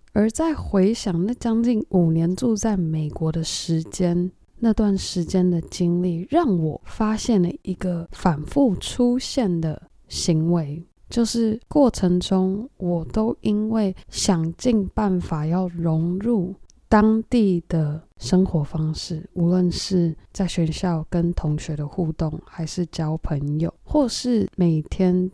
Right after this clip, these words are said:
的人与人之间的互动。我是从高二下学期的时候搬到美国的德州奥斯汀。其实当时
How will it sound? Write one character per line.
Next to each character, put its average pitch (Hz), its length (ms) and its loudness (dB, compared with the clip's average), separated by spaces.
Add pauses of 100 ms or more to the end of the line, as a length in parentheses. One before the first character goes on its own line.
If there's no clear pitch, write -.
的 165 220 0
人 160 280 2
与 165 120 4
人 143 280 -2
之 160 160 -6
间 151 240 -2
的 151 120 -2
互 147 280 -4 (120)
动。 - 120 -6 (200)
我 180 180 4
是 233 220 2
从 170 480 0 (100)
高 190 400 0
二 180 220 -2
下 190 320 -4
学 156 240 -4
期 - 200 -6
的 151 140 -4
时 - 260 -8
候 147 320 -6
搬 175 300 0
到 165 400 -4 (160)
美 151 240 -2
国 151 240 -2
的 151 120 -2
德 143 340 -4
州 151 320 -4 (340)
奥 160 140 0
斯 - 200 -2
汀。 139 360 -2 (100)
其 - 180 0
实 170 240 2
当 202 400 0
时 160 540 -2